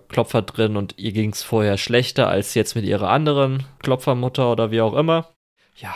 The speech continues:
da bin ich auf jeden Fall gespannt, grad auch noch, weil wir jetzt, glaub ich, so in der Vorschau ein bisschen gesehen haben, dass jetzt doch noch ihre Freundin, die auch vielleicht ein bisschen Gefühle für sie hat, jetzt doch relevanter wird und vielleicht möglicherweise Nachfahrin von irgendeinem Charakter ist, den wir doch schon kannten.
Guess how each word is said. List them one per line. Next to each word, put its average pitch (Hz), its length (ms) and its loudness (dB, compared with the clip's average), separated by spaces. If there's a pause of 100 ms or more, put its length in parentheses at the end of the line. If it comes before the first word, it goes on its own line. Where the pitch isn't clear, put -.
da 120 100 2
bin 131 120 2
ich - 60 2
auf 123 120 -2
jeden 151 140 2
Fall 131 140 4
gespannt, 120 480 0
grad 110 220 0
auch 113 120 4
noch, 113 240 -2
weil 110 120 2
wir 110 80 2
jetzt, - 180 -2
glaub 101 180 0
ich, 107 80 -4
so 113 120 0
in 110 60 0
der 107 100 -2
Vorschau 110 320 0
ein 107 80 -2
bisschen 110 220 -4
gesehen 110 300 0
haben, 110 260 0 (520)
dass 110 260 0
jetzt - 560 -2 (300)
doch - 260 2
noch 156 520 -2
ihre 120 200 2
Freundin, 135 800 0 (400)
die 117 160 0
auch 123 160 2
vielleicht 120 280 0
ein - 20 -8
bisschen 123 180 -2
Gefühle 131 300 0
für 127 120 -4
sie 123 160 0
hat, - 300 -2
jetzt - 280 -4
doch 143 140 0
relevanter 165 420 2
wird 165 180 0
und 120 140 -6
vielleicht 127 400 0
möglicherweise 120 640 0 (1000)
Nachfahrin 131 680 2
von 123 160 -2
irgendeinem 131 260 0
Charakter 120 340 0
ist, - 160 -4
den 120 80 0
wir 107 80 0
doch 143 160 2
schon 208 180 -4
kannten. 233 280 -2